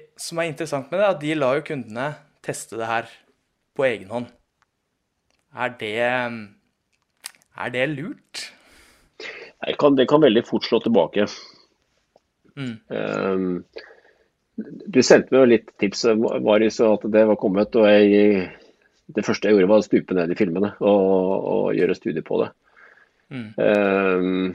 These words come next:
Speaker 2: og, eh, det dere kan slå tilbake på da, det er jo, eh, det kan slå tilbake på at det skjer en hendelse.
Speaker 1: Mm.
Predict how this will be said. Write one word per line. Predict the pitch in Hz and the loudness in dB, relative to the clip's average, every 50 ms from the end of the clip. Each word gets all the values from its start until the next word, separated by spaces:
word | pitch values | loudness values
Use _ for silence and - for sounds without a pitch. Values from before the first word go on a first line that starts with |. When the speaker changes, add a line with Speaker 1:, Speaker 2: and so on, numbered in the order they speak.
| - - - - - - _ _ _ _ _ _ _ _ _ _ _ _ _ _ _ _ _ _ _ _ _ _ _ _ _ _ _ _ _ _ _ _ _ _ - - _ _ _ | -12 -18 -20 -20 -20 -20 _ _ _ _ _ _ _ _ _ _ _ _ _ _ _ _ _ _ _ _ _ _ _ _ _ _ _ _ _ _ _ _ _ _ -20 -20 _ _ _
Speaker 2:
og, | - 98 101 101 101 101 101 101 | -4 -2 0 0 2 2 2 2
eh, | 101 101 101 98 98 104 - - _ | 2 0 -2 -2 -2 -4 -6 -4 _
det | - 120 120 117 | 0 2 2 4
dere | 123 120 120 117 | 4 4 4 4
kan | - 139 123 | 4 2 0
slå | - - 139 120 | 2 2 2 4
tilbake | - 147 139 127 107 90 85 - - - - _ _ | 4 2 2 4 4 4 4 2 -2 -8 -8 _ _
på | - 127 135 143 139 | 0 4 6 6 8
da, | 127 123 120 110 | 8 8 8 8
det | 110 117 | 6 4
er | 117 104 90 87 87 | 4 2 2 0 0
jo, | 98 104 104 107 107 104 - _ _ _ _ _ _ _ _ _ _ _ _ _ _ _ _ | 0 2 2 2 2 0 -2 _ _ _ _ _ _ _ _ _ _ _ _ _ _ _ _
eh, | - 101 101 101 98 98 98 95 90 92 101 107 - 123 - - - _ _ _ _ _ _ _ _ _ _ _ _ _ _ _ _ _ _ _ _ _ _ _ _ _ _ _ _ _ _ _ | -2 0 0 2 0 0 -2 -4 -6 -6 -6 -6 -8 -8 -10 -12 -16 _ _ _ _ _ _ _ _ _ _ _ _ _ _ _ _ _ _ _ _ _ _ _ _ _ _ _ _ _ _ _
det | - - | 0 2
kan | - 123 117 | 2 2 2
slå | - 127 117 - | 2 2 0 2
tilbake | - 139 131 113 90 85 85 - - | 0 0 0 2 0 0 0 -2 -4
på | - 107 | -2 -2
at | - - | 0 0
det | 107 - | -2 -2
skjer | - 104 87 92 | -2 -2 -2 0
en | 92 98 | -2 -2
hendelse. | 98 80 82 82 - - 110 101 - - - _ _ _ _ _ _ _ _ _ _ _ _ _ _ - | -4 -4 -6 -8 -6 -4 -4 -4 -4 -6 -14 _ _ _ _ _ _ _ _ _ _ _ _ _ _ -16
Speaker 1:
Mm. | 147 139 123 107 | -14 -14 -14 -14